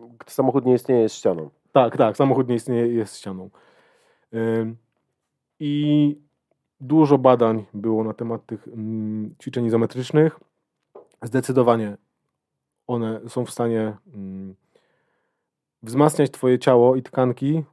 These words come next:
Speaker 2: w skrajnych zakresach ruchu, nie? Czyli powiedzmy, robisz przysiad ze sztangą i zazwyczaj naj-, naj-,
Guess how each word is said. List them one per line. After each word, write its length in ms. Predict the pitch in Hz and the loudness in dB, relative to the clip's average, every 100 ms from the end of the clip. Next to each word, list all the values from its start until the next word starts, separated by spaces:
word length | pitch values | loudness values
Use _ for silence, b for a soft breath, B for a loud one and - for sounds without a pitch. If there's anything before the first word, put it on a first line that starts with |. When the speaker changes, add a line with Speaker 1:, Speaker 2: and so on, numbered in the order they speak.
| _ | _
Speaker 2:
w 80 | - | -20
skrajnych 380 | - 131 131 120 | 0 2 2 2
zakresach 420 | 120 120 113 113 | 0 0 0 0
ruchu, 340 | 113 - 90 98 | -2 -4 -12 -12
nie? 200 | 107 127 | -10 -10
Czyli 400 | - 110 113 113 b b _ | -8 -6 -4 -4 b b _
powiedzmy, 480 | - 117 110 110 104 101 _ _ _ - | -2 -2 -2 -6 -10 -14 _ _ _ -6
robisz 560 | 127 120 117 110 - _ _ _ _ _ | -4 -4 -6 -10 -16 _ _ _ _ _
przysiad 480 | - 127 - 104 - | -6 -4 -4 -8 -8
ze 180 | 113 | -8
sztangą 580 | 117 - 110 107 127 180 - _ _ _ _ _ _ _ _ _ | -6 -6 -4 0 0 0 -4 _ _ _ _ _ _ _ _ _
i 80 | 165 | 2
zazwyczaj 420 | 165 147 165 160 | 4 4 4 6
naj-, 180 | 151 147 | 6 4
naj-, 420 | 143 135 135 135 | 4 2 2 0